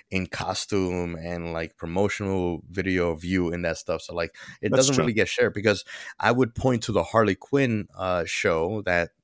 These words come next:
Speaker 1: you know, kind of flew under the radar, and that one is an adult animated show as well.
Speaker 2: Mm-hmm.
Speaker 1: And that one didn't really catch, like, crazy buzz either.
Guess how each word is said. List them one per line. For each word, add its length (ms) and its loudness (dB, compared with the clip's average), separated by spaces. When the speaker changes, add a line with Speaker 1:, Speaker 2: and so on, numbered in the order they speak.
Speaker 1:
you 120 -6
know, 220 0
kind 320 -4
of 100 -2
flew 220 -2
under 160 0
the 100 0
radar, 560 2
and 180 -6
that 240 4
one 280 2
is 340 -2
an 120 -2
adult 580 0
animated 460 0
show 220 0
as 120 -4
well. 360 -2
Speaker 2:
Mm-hmm. 200 -6
Speaker 1:
And 140 -4
that 180 4
one 120 -2
didn't 220 2
really 200 0
catch, 360 -2
like, 180 0
crazy 380 -2
buzz 300 0
either. 360 -6